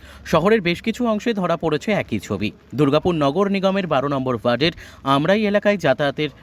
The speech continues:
মেন রাস্তায় হাঁটু সমান জল জমে নাজেহাল দশা। নিকাশি নালা পরিণত হয়েছে পুকুরে, উপচে পড়ছে নোংরা জল। দুর্গাপুর চব্বিশ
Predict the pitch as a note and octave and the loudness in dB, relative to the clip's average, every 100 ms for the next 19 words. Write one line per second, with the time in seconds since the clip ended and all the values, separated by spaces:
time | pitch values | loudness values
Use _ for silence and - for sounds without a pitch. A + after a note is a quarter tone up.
0 | - B2+ D#3+ F#3+ F3 - A#2+ F2+ - B2+ | -6 0 0 0 -2 -2 -4 -4 -6 -2
1 | C#3 G3+ A3 G#3 G3+ F3+ E3+ D#3 D#3 A#2 | 0 0 0 2 2 0 -2 -2 -2 -2
2 | F#2 - - - - - C#3 D3 F3 D#3+ | -6 -18 -20 -20 -20 -2 2 2 2 2
3 | A2 G#2+ G#2 A2+ - - - - E3 E3+ | 0 0 -2 -4 -6 -14 -20 -2 0 4
4 | A3+ B3+ A#3+ A#3+ A3 G#3+ G#3+ G#3 G3+ F#3+ | 2 2 0 0 0 0 0 -2 -2 -2
5 | G3 - F3 A#2+ F#2 - D3 - A2+ A#2 | -4 -4 -4 -4 -6 -2 -2 0 -4 -2
6 | G#2+ G3+ F#3+ C3 A2 F#2+ A#2 F#2 - - | -2 0 2 2 0 2 0 0 -12 -20
7 | - C3 E3 F#3 G3+ F#3+ F3 D#3 | -6 0 4 4 2 0 -2 -2